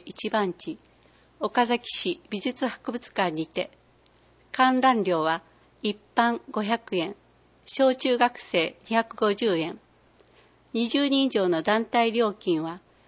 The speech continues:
一般四百円、小中学生二百円。また、各種障害者手帳の交付を受けている人と、その介助者一人は無料で入場できます。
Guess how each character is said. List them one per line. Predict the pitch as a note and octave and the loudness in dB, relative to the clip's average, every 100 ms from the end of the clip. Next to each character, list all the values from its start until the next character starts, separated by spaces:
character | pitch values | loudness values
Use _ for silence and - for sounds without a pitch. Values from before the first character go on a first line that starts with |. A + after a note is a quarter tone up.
| _ - | _ -8
一 | G3 _ | -8 _
般 | - A3 A3+ | 0 2 0
四 | - A3 A#3+ | -2 0 0
百 | A#3+ A3+ - | 0 -2 -2
円、 | F3+ D#3 - _ _ _ _ _ | -2 -2 -8 _ _ _ _ _
小 | - B3 A#3+ | 0 2 2
中 | - A#3+ | 0 0
学 | A3+ A#3 | 2 0
生 | - - E3+ - | -4 -2 -2 -2
二 | F3+ G#3+ | -6 -4
百 | A3 - E3+ | -4 -4 -4
円。 | E3+ - _ _ _ _ _ _ | -4 -10 _ _ _ _ _ _
ま | - D#4+ | -2 0
た、 | E4+ E4 - _ - | 2 0 -4 _ -4
各 | C#4+ C#4 | -2 -2
種 | - G3 | -2 -2
障 | F#3 A#3+ A#3+ | 0 2 4
害 | B3+ B3+ | 4 2
者 | - B3 | 0 -2
手 | C4 | -2
帳 | B3 A3 F3 | -2 0 0
の | E3+ | -2
交 | - A#3+ | 2 2
付 | A#3 A#3 | 4 2
を | A3+ | 2
受 | A3+ A3+ | 0 -2
け | |
て | G3 | 0
い | F3+ F3 | 0 0
る | |
人 | D#3 G3 | -4 -8
と、 | E3+ F3 - - - - | -6 -8 -12 -20 -20 -8
そ | - | 0
の | A3+ A#3 | 2 0
介 | - B3+ | 2 2
助 | B3+ B3+ | 2 0
者 | - | 0
一 | F3 - A3 | -4 -4 -2
人 | F3+ | 0
は | E3 F3+ - - _ | -2 -8 -14 -20 _
無 | G3+ G3+ | 0 4
料 | A#3+ B3 | 6 6
で | A#3 | 4
入 | A3 A3 A3 | 4 2 0
場 | A3 G3+ | 2 0
で | F#3+ | -2
き | - F3+ | -2 -2
ま | F3+ | -2
す。 | - - | -6 -16